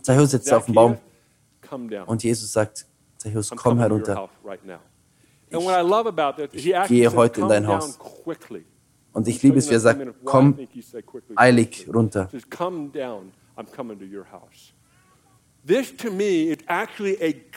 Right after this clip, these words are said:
Speaker 2: glimpse into the heart of the Father.
Speaker 1: Das,
Speaker 2: Just that
Speaker 1: das für
Speaker 2: one
Speaker 1: mich
Speaker 2: statement right there. "I'm coming
Speaker 1: zeigt
Speaker 2: to
Speaker 1: ein
Speaker 2: your
Speaker 1: Stück von,
Speaker 2: house.
Speaker 1: vom Herzen
Speaker 2: I wanna
Speaker 1: Gottes.
Speaker 2: go
Speaker 1: Ich
Speaker 2: hang out
Speaker 1: komme
Speaker 2: in
Speaker 1: heute in
Speaker 2: your
Speaker 1: dein Haus.
Speaker 2: place,
Speaker 1: Ich
Speaker 2: in your
Speaker 1: möchte heute
Speaker 2: pad, your
Speaker 1: bei
Speaker 2: apartment,
Speaker 1: dir
Speaker 2: your condo, your tent. I don't
Speaker 1: abhängen.
Speaker 2: care.
Speaker 1: Ich möchte
Speaker 2: I'm
Speaker 1: heute
Speaker 2: coming
Speaker 1: bei
Speaker 2: to your
Speaker 1: dir
Speaker 2: house."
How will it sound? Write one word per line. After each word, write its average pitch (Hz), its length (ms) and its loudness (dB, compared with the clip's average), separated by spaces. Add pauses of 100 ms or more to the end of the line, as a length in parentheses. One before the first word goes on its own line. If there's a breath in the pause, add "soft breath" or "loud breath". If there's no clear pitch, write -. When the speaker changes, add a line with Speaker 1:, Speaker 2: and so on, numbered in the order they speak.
Speaker 2:
glimpse 160 600 -8 (240)
into 139 240 -14
the - 80 -12
heart 131 160 -6
of 117 80 -16
the - 60 -20
Father. 104 260 -12 (840)
Speaker 1:
Das, 123 240 -2
Speaker 2:
Just 170 200 -6
that 160 120 2
Speaker 1:
das 135 140 4
für 139 60 2
Speaker 2:
one 135 60 6
Speaker 1:
mich 135 120 4
Speaker 2:
statement 143 320 -6
right 117 100 -10
there. 113 160 -10
"I'm 139 220 -4
coming 185 260 -4
Speaker 1:
zeigt 143 240 6
Speaker 2:
to 135 60 -8
Speaker 1:
ein 127 80 -12
Speaker 2:
your 120 100 4
Speaker 1:
Stück - 380 0
von, 135 140 4
Speaker 2:
house. 123 100 -4
Speaker 1:
vom 120 160 0
Herzen 139 380 2
Speaker 2:
I 117 60 2
wanna 120 80 4
Speaker 1:
Gottes. 175 320 -2
Speaker 2:
go 160 120 -4
Speaker 1:
Ich - 140 -6
Speaker 2:
hang 143 220 -8
out 123 120 -8
Speaker 1:
komme 139 240 4
Speaker 2:
in 120 60 0
Speaker 1:
heute 127 240 2
in 110 60 0
Speaker 2:
your 104 80 2
Speaker 1:
dein 113 80 -4
Haus. 101 180 0
Speaker 2:
place, 85 120 -12
Speaker 1:
Ich - 160 -14
Speaker 2:
in 123 60 4
your - 20 6
Speaker 1:
möchte 131 340 0
heute 131 260 2
Speaker 2:
pad, - 100 -8 (180 soft breath)
your 104 100 -12
Speaker 1:
bei 107 120 -2
Speaker 2:
apartment, - 160 -2
Speaker 1:
dir 131 320 6
Speaker 2:
your 101 140 -16
condo, 127 580 -10 (220)
your 101 160 -16
tent. 117 220 -12
I - 20 -18
don't - 40 -2
Speaker 1:
abhängen. 123 440 2
Speaker 2:
care. 110 80 -2
Speaker 1:
Ich - 60 -6
möchte 123 240 0
Speaker 2:
I'm - 20 -2
Speaker 1:
heute 123 200 2
Speaker 2:
coming 98 60 -2
Speaker 1:
bei 107 120 4
Speaker 2:
to 101 60 -6
your 117 60 6
Speaker 1:
dir 120 200 8
Speaker 2:
house." - 320 -20